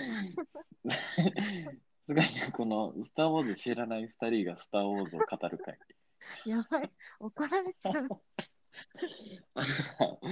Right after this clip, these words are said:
Speaker 1: ムックみたいなのいるじゃん。
Speaker 2: え、ム-、ムック？
Speaker 1: ムックみたいなやつ。
Speaker 2: ム-、
Speaker 1: なんか。
Speaker 2: え、え、毛、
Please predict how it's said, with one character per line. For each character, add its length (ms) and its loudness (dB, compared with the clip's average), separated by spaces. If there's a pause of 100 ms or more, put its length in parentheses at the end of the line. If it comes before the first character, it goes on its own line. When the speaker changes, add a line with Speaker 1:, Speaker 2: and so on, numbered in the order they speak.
(260)
Speaker 1:
ム 140 4
ッ 140 0
ク 120 6
み 140 4
た 100 0
い 80 2
な 120 -2
の 60 -2
い 120 0
る 100 0
じ 120 -6
ゃ 40 -6
ん。 160 -16 (680)
Speaker 2:
え、 80 -6
ム-、 400 2
ム 240 0
ッ 80 -8
ク？ 240 -6
Speaker 1:
ム 80 8
ッ 160 0
ク 100 6
み 100 6
た 120 0
い 20 -4
な 40 -6
や 460 -6 (220)
つ。 60 0
Speaker 2:
ム-、 60 6
Speaker 1:
な 80 8
ん 80 2
か。 180 8
Speaker 2:
え、 180 -6
え、 160 -4 (300)
毛、 220 -4